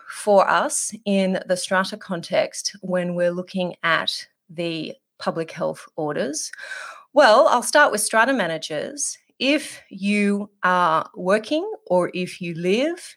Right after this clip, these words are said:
in one of the lockdown areas, you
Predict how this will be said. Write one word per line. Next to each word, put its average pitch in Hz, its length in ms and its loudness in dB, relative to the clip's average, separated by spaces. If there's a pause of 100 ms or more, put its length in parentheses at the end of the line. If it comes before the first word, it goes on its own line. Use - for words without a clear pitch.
in 175 360 0
one 180 420 0
of 180 360 4
the 160 280 -8
lockdown 196 680 2
areas, 190 680 -2 (560)
you 196 580 4